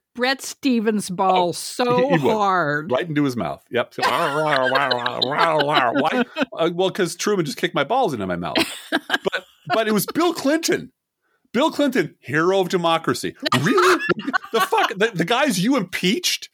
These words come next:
Speaker 2: Really?
Speaker 1: Yeah,
Speaker 2: That
Speaker 1: yeah.
Speaker 2: guy. Well, th-, see, it's inconvenient for us to remember the fact that we've always been assholes. So we're
Speaker 1: Mm-hmm.
Speaker 2: gonna pretend that we th-, always thought Bill Clinton was a, was a hero of democracy. Always loved
Speaker 1: Mm-hmm.
Speaker 2: democracy.
Speaker 1: Mm-hmm.
Speaker 2: And then, and indeed, and I'm quoting Brett Stevens now, as,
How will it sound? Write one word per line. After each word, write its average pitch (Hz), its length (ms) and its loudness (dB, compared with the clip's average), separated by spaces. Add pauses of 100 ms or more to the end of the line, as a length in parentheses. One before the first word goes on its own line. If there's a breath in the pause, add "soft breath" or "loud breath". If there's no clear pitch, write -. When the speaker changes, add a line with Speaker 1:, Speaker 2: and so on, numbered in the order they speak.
(160)
Speaker 2:
Really? 330 460 2
Speaker 1:
Yeah, 165 260 2
Speaker 2:
That - 160 -4
Speaker 1:
yeah. 160 160 -4
Speaker 2:
guy. 170 300 -2
Well, 175 340 -2
th-, 156 160 -10
see, 208 240 0
it's 175 140 -2
inconvenient 180 680 0
for 156 160 -2
us 151 120 0
to - 120 -4
remember 147 300 0
the 143 80 -4
fact 120 260 -2
that 143 60 -8
we've 120 140 -2
always 131 360 0
been 113 140 0
assholes. 98 500 -2 (280 loud breath)
So - 140 0
we're 165 180 4
Speaker 1:
Mm-hmm. 170 60 0
Speaker 2:
gonna 190 120 2
pretend 180 500 0
that 120 140 -4
we 175 80 0
th-, - 240 -8
always 131 320 0
thought 107 160 0
Bill 98 140 -2
Clinton 98 280 -6
was 82 160 -8
a, 82 40 -16 (120)
was 95 160 -8
a 90 60 -10
hero 92 260 -6
of - 80 -14
democracy. - 540 -14
Always 220 240 0
loved 180 140 0
Speaker 1:
Mm-hmm. 175 80 -4
Speaker 2:
democracy. 165 340 -2 (160 loud breath)
Speaker 1:
Mm-hmm. 170 160 -2
Speaker 2:
And 175 100 0
then, 208 360 0 (220)
and 220 200 2
indeed, 202 420 0
and 98 120 0
I'm 107 100 0
quoting 151 400 -2
Brett 131 240 -2
Stevens 117 320 -6
now, 101 180 2
as, 208 340 0